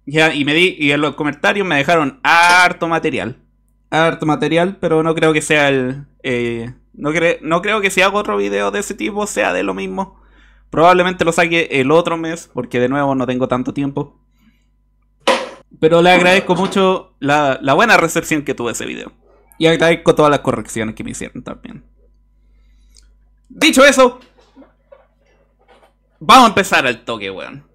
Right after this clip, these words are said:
Comerciales icónicos, un tema que el mismísimo Rolo nos trajo hoy día.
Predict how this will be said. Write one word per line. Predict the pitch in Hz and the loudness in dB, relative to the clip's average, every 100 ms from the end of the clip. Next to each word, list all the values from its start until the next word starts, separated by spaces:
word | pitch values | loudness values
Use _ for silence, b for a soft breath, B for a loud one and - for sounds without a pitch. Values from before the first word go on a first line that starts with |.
| _ _ _ _ _ _ - | _ _ _ _ _ _ 0
Comerciales | 175 170 165 - 180 180 160 160 | 2 2 -2 -2 2 2 0 -6
icónicos, | 139 120 110 110 | -8 -10 -10 -10
un | 131 127 | -10 -4
tema | 165 160 | -2 0
que | 160 151 147 _ | 0 -2 -2 _
el | - 120 120 | -4 -4 -2
mismísimo | 131 139 135 156 147 131 | -4 -2 -2 -2 -4 -4
Rolo | 123 175 247 | -2 0 2
nos | 156 113 | 2 -2
trajo | - 120 120 | 0 0 0
hoy | 117 | -4
día. | 107 95 - | -6 -10 -12